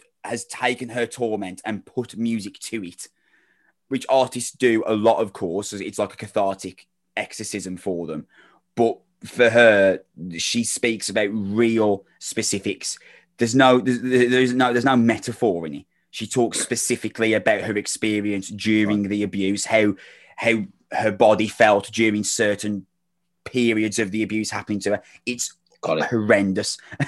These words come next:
Speaker 1: So, like, I, I would put Caligula over this in terms of the emotion that it brings for you and the, and its effectiveness as an art form. But I think this is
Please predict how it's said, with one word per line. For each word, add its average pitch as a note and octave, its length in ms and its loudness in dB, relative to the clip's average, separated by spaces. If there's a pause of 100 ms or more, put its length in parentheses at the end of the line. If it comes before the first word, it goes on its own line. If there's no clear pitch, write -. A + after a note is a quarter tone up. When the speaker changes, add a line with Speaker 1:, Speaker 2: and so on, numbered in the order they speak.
(760)
Speaker 1:
So, A#2+ 360 8
like, A2+ 360 6 (300)
I, A#2+ 60 4
I B2+ 140 6
would B2+ 180 6
put D3+ 220 0
Caligula B2 440 2
over A2 220 2
this G#2 160 -6
in A2 80 -4
terms G#2 320 0
of G2+ 140 -6 (120)
the G#2+ 360 -2
emotion G#2 500 0
that F#2+ 100 -4
it G2+ 140 -8
brings G#2+ 300 -2
for A2 100 -2
you G2+ 180 -4
and G#2 180 -2
the, G2+ 100 -6
and G#2 120 -4
its F#2+ 120 -10
effectiveness G2+ 560 -8
as G2+ 80 -8
an G#2+ 100 0
art G2 240 0
form. F#2 320 0 (280)
But G2 80 2
I A2+ 40 2
think A2+ 260 -2
this A2 220 -2
is G#2 160 -4